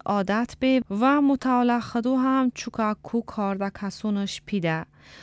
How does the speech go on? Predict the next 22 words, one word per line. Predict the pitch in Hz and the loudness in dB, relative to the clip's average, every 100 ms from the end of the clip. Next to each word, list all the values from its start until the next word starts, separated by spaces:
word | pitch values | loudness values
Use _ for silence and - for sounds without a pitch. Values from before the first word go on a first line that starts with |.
| - - | -20 0
ام | 262 277 285 | 4 6 4
فروه | 262 269 262 262 254 285 294 269 240 | 2 2 2 2 2 4 4 2 0
وفودور | 226 214 214 196 220 233 220 | 0 0 -4 -2 0 0 2
و | 220 220 | 0 2
مسئولیت | 208 196 - - 190 185 175 - - | 0 -2 -6 -8 -4 -4 -4 -6 -6
قبول | 180 175 180 | -4 -4 -6
اکا | 180 - 175 | -8 -8 -10
خانم | - 175 170 170 170 | -8 -6 -4 -4 -4
به. | 160 151 - - - - - - | -4 -6 -10 -20 -20 -20 -18 0
روایت | 208 254 269 285 330 - | 4 4 4 2 2 0
بای | 294 294 | 0 0
که | - 294 | 0 2
هجری | 269 220 220 202 202 240 269 | 2 2 2 0 2 4 6
نومین | 247 226 214 196 202 196 190 | 4 4 2 2 2 2 2
از | 185 | 0
سوره | - - 185 | -4 -4 -2
در | 175 180 | 0 0
مدینه | 180 190 190 190 190 | 0 0 0 0 0
در | 196 226 226 | 0 0 0
گلی | 190 190 196 | -2 -2 -4
تهلوکین | - 202 160 185 185 - 175 175 | -4 -6 -4 -4 -4 -2 -2 -2
نوخشتی | 170 175 - 175 - 170 - 233 | -4 -6 -6 -8 -6 -6 0 0